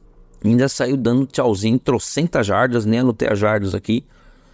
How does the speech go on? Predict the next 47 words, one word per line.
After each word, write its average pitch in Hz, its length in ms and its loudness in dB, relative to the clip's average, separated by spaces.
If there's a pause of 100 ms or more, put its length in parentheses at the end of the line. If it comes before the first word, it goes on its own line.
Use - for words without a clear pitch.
(100)
ainda 120 140 0
saiu 151 220 0
dando 156 200 0
tchauzinho 135 500 0
pra 151 120 -2
torcida, 101 500 0
né? 98 160 2
O, 131 140 0 (100)
o 117 60 2
Deebo, 151 360 2
ele 139 120 2
deu 123 140 0
uma 143 140 0
de 135 120 0
Romário, 104 560 2
né, 92 160 -2
cara? - 220 -6 (260)
Falou 147 500 0
pra 156 220 -4
caramba 143 540 0
dos 127 240 0
Eagles 131 280 2
off-season, 113 800 0
falou 143 400 2
pra 151 220 -2
caramba 143 460 0
no 139 100 0
pré-jogo, 120 800 0 (240)
mas 123 260 -2
quando 131 260 0
a 131 60 4
bola 127 260 2
rolou, 123 800 2
o 120 40 2
bicho 110 380 0
bancou 123 420 0
tudo 139 440 -2
que - 100 -2
ele 131 100 2
falou 113 640 2
e 123 40 -2
passou - 420 -2
por 139 200 -2
cima, 98 560 0
jogou 101 300 2
demais, 107 640 0
cara. 87 360 -6